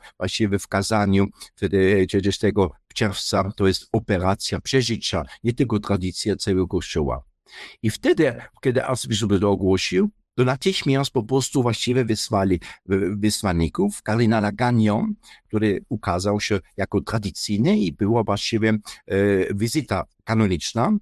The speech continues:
i która była właśnie bardzo piękna. To było osiemdziesiąty siódmy rok. Wtedy my po prostu słyszeliśmy, arcybiskup Lefebvre, to jest właściwie z okazji jego czterdziestoletnie, le-, czterdziestolecia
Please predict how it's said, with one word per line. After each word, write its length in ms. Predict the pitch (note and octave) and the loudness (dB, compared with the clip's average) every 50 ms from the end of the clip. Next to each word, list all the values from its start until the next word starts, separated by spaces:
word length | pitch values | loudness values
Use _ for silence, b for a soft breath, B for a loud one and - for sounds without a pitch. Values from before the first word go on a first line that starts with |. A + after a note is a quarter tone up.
| _ B B B B B B | _ B B B B B B
i 80 | - - | -10 -8
która 280 | - - D3+ D#3 D#3 | -4 -2 0 0 0
była 160 | D3 D3+ F3 E3+ | 0 0 0 0
właśnie 220 | E3 D3+ - E3+ | 0 0 -2 -2
bardzo 300 | C#3 D3 D3 - - D#3 | -2 -2 -2 -2 -2 -2
piękna. 440 | - - F#3 B2+ F2 C2+ - D2+ D2 | 0 2 0 0 0 -2 -4 -6 -2
To 120 | - F2 | -2 0
było 280 | D#2+ A2+ C3 C#3 D3+ - | 0 2 2 2 2 2
osiemdziesiąty 720 | A#2 G2+ - A2 G#2+ - - G#2 - A2 G#2+ A#2+ B2+ C3 | 0 0 2 0 0 0 0 -4 0 0 0 0 0 -2
siódmy 280 | - - C3 B2+ D3 C#3 | -2 -4 -2 0 0 0
rok. 320 | C3+ G2+ - - - _ _ _ _ _ _ _ _ _ _ _ _ _ _ - - | 0 0 -2 -4 -12 _ _ _ _ _ _ _ _ _ _ _ _ _ _ -8 -8
Wtedy 400 | - - - A#2+ A2 F#2+ C3+ C3+ C3 B B B B B B B B | -6 -2 0 0 2 2 2 0 0 B B B B B B B B
my 300 | G2+ A2 B2 B2+ C3+ B2 C3 - | 2 2 2 2 2 -2 -4 0
po 100 | - A2+ | 0 0
prostu 600 | F#2+ F#2 G#2+ G#2+ - - - B2+ A2+ G#2+ - - - | 2 4 2 2 2 0 2 4 4 4 2 0 -8
słyszeliśmy, 720 | - - - A#2+ G#2 - G#2+ F2 G2 F#2 - - C3+ C3+ B2+ | -10 -4 -2 -2 0 0 0 2 0 0 -2 -2 -2 -2 -2
arcybiskup 580 | A#2 A2+ - A#2+ G#2+ A2+ G#2 - - G#2 E2+ | -2 -2 -2 -2 -2 -2 -2 -2 -2 -2 0
Lefebvre, 520 | G2 G2 - - A#2 C3 D#3+ - C3+ B2+ A#2+ B B B B | 0 0 0 0 -2 -2 0 2 0 0 0 B B B B
to 100 | - - | -2 0
jest 360 | F#2 F#2+ G2 - - - - _ - | 2 2 2 0 -4 -10 -14 _ -4
właściwie 400 | F#2 G#2 - - A2+ G#2 G#2+ G2 | -2 -2 0 0 0 0 0 -2
z 80 | - - - | -4 -6 -8
okazji 500 | G#2+ - - G2 G#2 G#2+ G#2+ F#2+ G#2 G2+ B B B B | -8 -6 -2 0 0 0 0 0 -2 -4 B B B B
jego 220 | G2+ G#2+ G2 G2+ F#2+ | -2 0 0 0 -2
czterdziestoletnie, 1700 | - - - G#2+ G2 G#2 G#2+ C#3+ C#3 - - - A#2+ G#2 G2+ - - - - G#2+ G#2 A2+ - - - - A2 G#2 G2 G2 G2 F#2 E2+ - | -2 -4 -4 -4 -4 -2 -4 -6 -6 -6 -2 0 2 2 2 0 -2 -4 -2 0 0 0 -2 -4 -6 -2 0 2 2 4 2 2 0 0
le-, 120 | A2 G#2+ | 0 -2
czterdziestolecia 840 | G#2 - - - A#2 - - A#2+ A2+ - A#2+ A2+ A2 G#2+ - - - | -2 -2 -4 -4 -4 -4 -4 -6 -4 -2 0 0 0 0 0 -2 -2